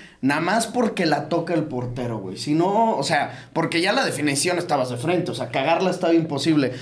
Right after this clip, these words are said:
Pero si el gol de José Lu la hubiera tocado así de ladito y hubiera entrado sin que el portero interfiriera,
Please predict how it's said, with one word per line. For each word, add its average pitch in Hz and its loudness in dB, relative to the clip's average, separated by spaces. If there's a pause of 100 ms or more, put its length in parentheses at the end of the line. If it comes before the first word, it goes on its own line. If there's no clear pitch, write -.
(220)
Pero 180 4
si 185 2
el 185 2
gol 226 2
de 185 0
José 202 2
Lu 165 4
la 151 4
hubiera 185 2
tocado 143 2
así 143 -2
de 143 4
ladito 123 2
y 123 4
hubiera 147 4
entrado 160 2
sin 147 -2
que 123 -2
el 113 -2
portero 127 -2
interfiriera, 127 0